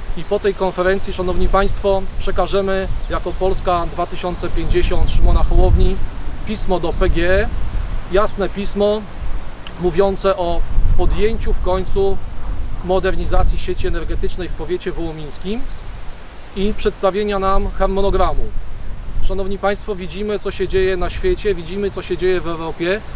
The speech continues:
widzimy, jaka jest sytuacja,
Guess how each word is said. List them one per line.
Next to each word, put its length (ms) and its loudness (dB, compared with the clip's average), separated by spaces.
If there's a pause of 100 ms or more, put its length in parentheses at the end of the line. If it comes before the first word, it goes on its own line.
(180)
widzimy, 460 0 (220)
jaka 240 0
jest 120 -4
sytuacja, 880 -4